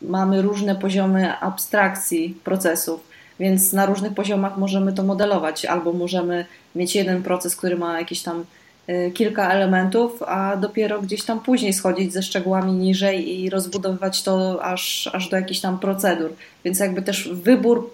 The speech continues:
poziomu dokładności też zależy od nas. Obawianie się o to, że to będzie za dużo pracy, no to też zależy, jaki tam sobie wybierzemy zakres tego modelowania, ale też jeszcze mam w głowie jedną myśl, bo część firm jakby się boi, że po co ma robić takie,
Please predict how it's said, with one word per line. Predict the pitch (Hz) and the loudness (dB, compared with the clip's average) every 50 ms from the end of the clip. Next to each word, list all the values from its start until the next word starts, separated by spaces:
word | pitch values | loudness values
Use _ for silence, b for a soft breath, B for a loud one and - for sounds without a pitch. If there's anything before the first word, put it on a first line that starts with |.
| - - | -8 -4
poziomu | 214 214 220 190 233 247 240 240 226 | -2 0 2 2 2 2 2 2 0
dokładności | 214 214 214 214 214 202 190 220 226 240 226 - - 220 | 0 0 0 2 2 2 2 0 0 -2 -2 -4 -4 -2
też | - 220 208 | -2 -2 0
zależy | 202 226 220 220 220 214 208 226 | 0 2 2 2 2 0 2 2
od | - 220 190 - 165 | 2 2 2 2 -2
nas. | 160 160 165 - - b b b b b b b | -4 -4 -4 -6 -6 b b b b b b b
Obawianie | - - 185 214 202 226 247 240 226 220 | -2 4 4 4 6 6 4 4 2 2
się | - 226 | 2 2
o | 214 | 2
to, | 220 220 | 2 0
że | 208 214 | -2 -2
to | 196 214 | -2 0
będzie | 208 214 196 208 | 0 0 0 2
za | 214 208 | 0 0
dużo | 190 208 208 220 202 | 0 0 0 -2 0
pracy, | - 202 202 208 208 247 | 2 2 2 2 2 0
no | 233 240 233 | 0 0 0
to | 233 226 | 0 -2
też | 226 233 226 | -2 -2 0
zależy, | 214 233 226 220 226 220 220 | 2 2 2 2 2 2 0
jaki | 226 220 - 214 | -2 -2 -4 -6
tam | - 226 226 | -6 -6 -6
sobie | - - 214 - 220 220 220 220 220 214 214 214 208 | -6 -6 -6 -4 -4 -4 -2 -2 -2 -2 -4 -6 -4
wybierzemy | - 226 214 190 220 220 208 226 220 220 226 | -2 -2 0 2 0 0 2 0 -2 -2 0
zakres | 220 262 247 - - - 175 175 175 - - | 2 2 2 2 2 0 -2 0 0 -2 -2
tego | - 180 170 175 170 170 190 190 b b b b b b b _ - | -2 -2 0 0 0 -2 -4 -6 b b b b b b b _ -2
modelowania, | 190 196 202 202 202 196 190 190 170 180 196 214 - | 0 2 4 4 4 2 2 2 2 2 2 0 0
ale | - 196 202 208 208 202 202 - _ | 0 0 0 0 -2 -4 -6 -8 _
też | - 202 196 214 | -6 -4 -4 -4
jeszcze | 202 202 - 208 | -4 -4 -4 -4
mam | 202 202 202 190 | -2 -2 -2 0
w | |
głowie | 185 208 202 190 214 | 0 0 0 0 0
jedną | 196 202 208 208 | 0 0 0 0
myśl, | 202 190 180 185 - - 180 175 | 0 0 0 0 -2 -4 -4 -2
bo | - 190 190 190 190 190 190 - - | 0 0 2 2 0 0 -4 -8 0
część | - 254 277 294 285 - | 2 4 6 6 4 4
firm | - 262 269 262 254 247 | 6 6 6 6 6 4
jakby | 240 240 226 202 233 | 4 2 2 2 2
się | 226 - 226 | 2 2 4
boi, | 185 208 220 226 | 4 4 4 4
że | 214 226 | 4 2
po | 220 214 | 0 0
co | 214 - 214 | -2 -2 0
ma | 202 196 185 | 0 2 2
robić | 190 196 190 190 190 - | 2 2 2 0 -2 -4
takie, | 202 190 - 196 190 185 185 180 | -4 -4 -2 0 0 2 0 0